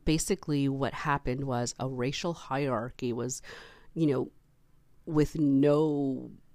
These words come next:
basis in reality or scientific validity, was created at a time when dehumanizing peoples, you know, Black people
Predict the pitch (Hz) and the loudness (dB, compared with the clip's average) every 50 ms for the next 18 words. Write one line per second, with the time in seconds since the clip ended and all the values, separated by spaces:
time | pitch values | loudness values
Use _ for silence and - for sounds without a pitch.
0 | - - - - - - - _ _ _ _ _ _ _ - - - - - - | -20 -20 -20 -20 -20 -20 -20 _ _ _ _ _ _ _ -20 -20 -20 -20 -20 -20
1 | _ - - _ - - - - - _ _ _ _ _ _ - - - 147 - | _ -20 -20 _ -20 -20 -20 -20 -20 _ _ _ _ _ _ -20 -16 -14 -14 -2
2 | _ - 143 143 147 - - - 143 139 - - 147 139 139 135 135 135 131 101 | _ 8 8 8 8 4 2 0 0 0 0 0 0 0 0 0 0 0 2 2
3 | 113 123 131 135 127 135 131 127 123 113 113 117 113 - - 160 131 135 139 - | 2 0 0 -2 -2 -2 -2 0 0 0 0 0 0 0 0 0 0 0 0 -2
4 | 147 139 139 131 - - 139 127 - - 135 131 139 127 117 120 120 120 120 135 | -2 -2 -4 -4 -4 -6 -12 -10 -6 -4 -4 -2 0 0 -2 -2 -2 -4 -4 -4
5 | 143 147 - - - - - - - - 147 143 - - - - - 151 151 147 | -6 -6 -8 -14 -18 -20 -18 -8 -2 -2 0 0 0 -2 -4 -8 -4 -2 -2 0
6 | 147 147 151 143 143 147 - - - - - - - - - - 143 139 135 131 | 0 0 0 0 -2 -2 -4 -8 -10 -20 -20 -20 -20 -14 -8 -6 -4 -4 -4 -4
7 | - - - 151 143 139 139 135 131 120 139 127 131 - - 147 - 151 156 - | -4 -6 -4 -2 -2 -2 -2 -2 -2 -4 -4 -6 -6 -8 -8 -8 -6 -6 -6 -6
8 | - - 165 151 165 165 151 131 127 131 131 - - 123 110 120 123 123 131 131 | -8 -6 -4 -2 0 0 0 0 -2 -2 -4 -4 -6 -6 -6 -6 -6 -6 -6 -8
9 | 135 - - - - - - - - - _ _ _ _ - - - 196 185 175 | -8 -8 -14 -20 -20 -20 -20 -20 -20 -20 _ _ _ _ 0 0 2 0 -2 -2
10 | - 120 113 107 117 120 - - - - - - - - - - - - - 135 | -2 -2 -2 0 -2 -2 -2 -4 -6 -6 -10 -14 -18 -20 -20 -20 -18 -10 -6 -4
11 | 139 127 120 120 117 120 - - - _ - 202 175 135 - 151 139 147 165 - | -4 -2 -2 -4 -6 -8 -10 -12 -16 _ -20 -14 -6 -4 0 0 0 0 -2 -4
12 | - - - 127 - - 123 123 120 113 120 139 135 | -6 -6 -6 -6 -6 -4 -2 0 0 0 0 -2 -4